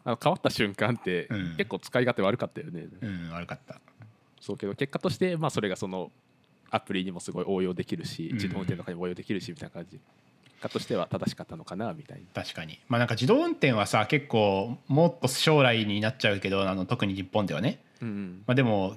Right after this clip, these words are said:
Speaker 2: 結構ライドシェア的な、ライドシェアっつうか、まあ、ウ-、Uber？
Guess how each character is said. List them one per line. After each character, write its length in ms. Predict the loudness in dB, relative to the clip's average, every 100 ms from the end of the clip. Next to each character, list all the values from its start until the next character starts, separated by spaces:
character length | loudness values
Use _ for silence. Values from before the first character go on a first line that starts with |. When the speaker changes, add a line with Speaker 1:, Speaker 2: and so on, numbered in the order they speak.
| -4
Speaker 2:
結 180 | -4 0
構 320 | 2 4 6
ラ 180 | 6 4
イ 100 | 6
ド 160 | 4
シ 220 | 4 4
ェ 200 | 6 8 6
ア 40 |
的 380 | 2 -2 2 4
な、 200 | 6 6
ラ 100 | 4
イ 60 |
ド 60 | 4
シ 100 | 4
ェ 40 |
ア 20 | 2
っ 20 |
つ 140 | 0
う 20 | -4
か、 340 | 0 0 -2
ま 120 | -2 4
あ、 40 |
ウ-、 40 | 4 6 6 6
Uber？ 280 | 4 0